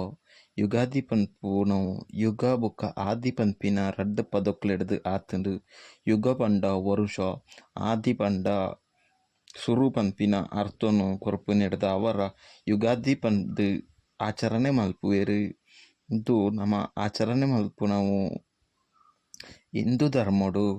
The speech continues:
ಮುಖ್ಯವಾದ್ ಯುಗಾದಿಡ್ ರಡ್ಡ್ ವಿಧ ಉಂಡು. ಅವು ಪೂರ ಪಂಡ ಒಂಜಿ ಚಾಂದ್ರಮಾನ ಯುಗಾದಿ, ಬೊಕೊಂಜಿ ಸೌರಮಾನ ಯುಗಾದಿ.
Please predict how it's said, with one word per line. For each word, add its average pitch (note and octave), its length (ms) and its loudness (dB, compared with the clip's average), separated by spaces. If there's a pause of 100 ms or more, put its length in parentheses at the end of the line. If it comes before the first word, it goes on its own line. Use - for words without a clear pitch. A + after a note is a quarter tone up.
(340)
ಮುಖ್ಯವಾದ್ G2+ 680 0 (300)
ಯುಗಾದಿಡ್ G2+ 760 2
ರಡ್ಡ್ G2 300 0
ವಿಧ G2+ 300 2
ಉಂಡು. G2 420 0 (540)
ಅವು G#2 380 2
ಪೂರ G#2 320 2
ಪಂಡ G2+ 320 0 (360)
ಒಂಜಿ G#2 340 0
ಚಾಂದ್ರಮಾನ G#2+ 720 0
ಯುಗಾದಿ, G2 600 -2 (380)
ಬೊಕೊಂಜಿ G2 460 0
ಸೌರಮಾನ G#2+ 640 2
ಯುಗಾದಿ. G2 640 0